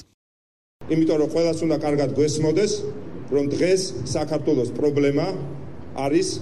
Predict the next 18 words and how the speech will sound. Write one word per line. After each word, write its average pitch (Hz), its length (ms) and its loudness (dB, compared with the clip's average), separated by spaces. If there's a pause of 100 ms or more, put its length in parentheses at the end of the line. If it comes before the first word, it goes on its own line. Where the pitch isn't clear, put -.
(280)
ბიძინა 143 440 2
ივანიშვილი 147 540 2
და 170 120 2
მისი 151 280 2
არაფორმალური 151 720 2
მმართველობა. 131 580 0 (640)
მიხეილ 185 440 4
სააკაშვილი 170 600 0
დღეს 131 240 0
არის 139 220 0
მხოლოდ 165 320 2
და 180 100 0
მხოლოდ 131 360 0 (400)
საკუთარი 156 600 -2
თავის 139 320 2
პრობლემა. 110 440 0 (1120)
მიხეილ 151 440 4
სააკაშვილი 151 720 0